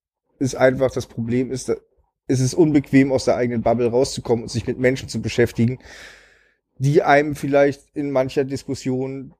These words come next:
Widerworte liefern, die gar nicht so dumm sind.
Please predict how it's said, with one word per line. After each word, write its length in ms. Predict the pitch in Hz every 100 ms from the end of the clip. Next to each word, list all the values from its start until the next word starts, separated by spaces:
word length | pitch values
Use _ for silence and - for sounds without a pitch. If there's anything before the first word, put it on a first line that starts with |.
| _ _ -
Widerworte 680 | 139 160 175 139 127 123 123
liefern, 400 | 120 127 127 127
die 80 | 120
gar 180 | 117
nicht 140 | 123 120
so 100 | 127
dumm 260 | 117 143
sind. 340 | 127 95 87